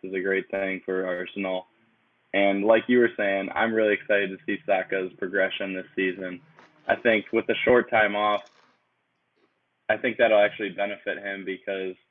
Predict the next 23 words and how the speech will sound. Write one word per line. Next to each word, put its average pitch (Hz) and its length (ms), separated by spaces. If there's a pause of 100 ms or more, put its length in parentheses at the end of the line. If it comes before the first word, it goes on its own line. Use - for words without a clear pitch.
(640)
he's, 113 260 (320)
he 127 260
got 117 160
a 117 40
little 117 260
bit 113 120
of 107 80
a 110 80
rhythm 107 400
there 98 260
at 98 120
the 101 140
end 101 180
of 98 80
the 98 80
Premier 98 400
League, 98 300
at 98 160
the 104 80
end 98 100
of 95 60
the 95 80
restart. 95 640